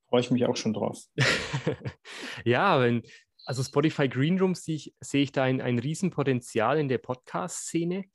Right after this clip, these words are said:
Speaker 2: Ähm, denn, also Spotify möchte da richtig tief einsteigen, mit, ähm, Podcasts noch interaktiver gestalten. Auch wenn ihr den Podcast über Spotify anhört,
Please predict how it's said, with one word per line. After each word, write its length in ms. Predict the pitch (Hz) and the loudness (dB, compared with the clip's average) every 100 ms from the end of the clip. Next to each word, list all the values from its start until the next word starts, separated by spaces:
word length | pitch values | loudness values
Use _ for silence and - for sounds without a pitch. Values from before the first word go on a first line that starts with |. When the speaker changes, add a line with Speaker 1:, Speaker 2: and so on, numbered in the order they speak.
| _ _ _ _ _ 131 | _ _ _ _ _ -2
Speaker 2:
Ähm, 420 | 123 123 127 - - | 0 0 -2 -6 -2
denn, 300 | 131 123 123 - - | 0 0 -2 -8 -18
also 320 | - 123 120 | -8 -2 -2
Spotify 540 | - 131 143 143 147 | 0 -2 0 0 0
möchte 260 | 139 131 - | 0 -2 -2
da 80 | 127 | -2
richtig 540 | 123 135 139 156 - | -2 -4 -6 -10 -10
tief 320 | - 139 131 | -8 -8 -4
einsteigen, 1000 | - 120 143 - 151 156 160 160 156 156 - | -2 -2 -4 -4 -2 -2 -2 -2 -4 -4 -2
mit, 460 | 131 131 - - - | -2 -2 -4 -10 -4
ähm, 560 | 123 120 120 120 123 - | -2 0 -2 -2 -4 -4
Podcasts 540 | 135 - - 131 - | -6 -4 -2 -2 -2
noch 140 | 135 - | -4 -4
interaktiver 640 | 135 120 - - 147 151 | -4 -4 -6 -12 -2 -2
gestalten. 600 | 135 127 - 127 135 135 | 0 -4 -2 0 0 0
Auch 120 | 120 | -2
wenn 140 | 123 120 | 0 0
ihr 220 | 120 117 | 0 0
den 180 | 117 110 | -4 -4
Podcast 500 | 131 - - 123 - | -6 -6 -6 -6 -6
über 100 | 120 | -8
Spotify 500 | - 120 120 - 120 | -6 -6 -6 -4 -4
anhört, 520 | 139 143 135 131 | -2 -2 0 0